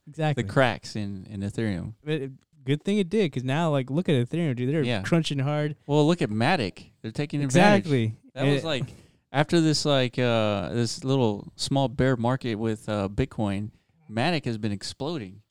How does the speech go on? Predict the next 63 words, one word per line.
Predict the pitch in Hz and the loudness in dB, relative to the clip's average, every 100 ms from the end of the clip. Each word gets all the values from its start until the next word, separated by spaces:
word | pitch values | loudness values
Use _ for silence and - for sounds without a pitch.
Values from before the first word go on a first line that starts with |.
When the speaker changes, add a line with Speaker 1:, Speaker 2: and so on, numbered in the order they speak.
| - | -8
Speaker 2:
It | 117 | -2
went | 165 | 2
Speaker 1:
Yeah. | 165 | 6
Speaker 2:
from, | 180 175 | 6 6
uh, | 120 110 | 4 2
it | |
went | 147 190 | 4 2
from, | - 165 | 2 0
like, | 156 143 | 0 -2
a | |
penny | 110 143 156 151 | -2 0 0 -2
to, | - 131 | -4 -4
like, | 120 107 | -2 -2
almost | 131 131 - | 0 -2 -2
three | 123 117 | -4 -2
pennies. | 101 92 - - _ _ | -4 -6 -10 -20 _ _
Speaker 1:
You | 127 160 | -2 0
have | 143 | 0
any | 131 143 | 2 4
idea | 143 143 127 | 4 2 2
why? | 107 104 131 135 - - | 0 0 -2 -4 -10 -12
Like, | 110 104 _ - | -10 -10 _ -4
I | |
mean, | 156 160 135 - _ _ - | -2 -2 -4 -18 _ _ -8
Speaker 2:
Uh, | 120 151 | 0 8
Speaker 1:
fundamentally, | 220 196 156 202 143 131 | 10 10 10 10 8 8
it's, | 127 - | 4 2
like, | 120 | 0
a, | 113 107 - | -2 -2 -8
a | 120 | -6
sound | - 139 131 113 | 0 2 2 0
project. | 127 131 113 101 | -2 -4 -4 0
Speaker 2:
Yeah, | 117 98 107 - | 0 0 -6 -10
Speaker 1:
Like, | 113 | -4
Speaker 2:
for | 113 | -2
sure. | - 113 | 0 0
Speaker 1:
for | |
sure. | 101 151 | 2 0
Speaker 2:
And, | 98 107 | -2 -4
Speaker 1:
But | - 151 - | 2 2 4
Speaker 2:
and | 165 143 | 2 2
I | |
think, | 143 170 151 - | 2 0 -2 -4
I | 117 | -6
think | 120 143 - - | -4 -4 -6 -4
more | 120 135 135 131 | 0 2 2 0
companies | - 131 131 123 | -2 -4 -2 -2
are | 117 107 101 | 0 0 -2
getting | 101 113 113 | -4 -2 -2
on | 104 | 0
board | 104 101 | 0 0
with | 98 | -2
Matic. | 95 95 95 | -4 -8 -12
That's | - 98 | -18 -20
why. | - 62 117 _ | -18 -18 -20 _
Speaker 1:
Yeah. | - - - _ _ | -20 -20 -20 _ _
I | 131 | -2
mean, | 127 | 0
it's | 127 | 0
just | 123 | -2
becoming, | 131 139 127 113 | 0 2 2 2
like, | 104 | 0
adopted | 107 107 110 110 107 98 | -2 -2 -2 -4 -4 -6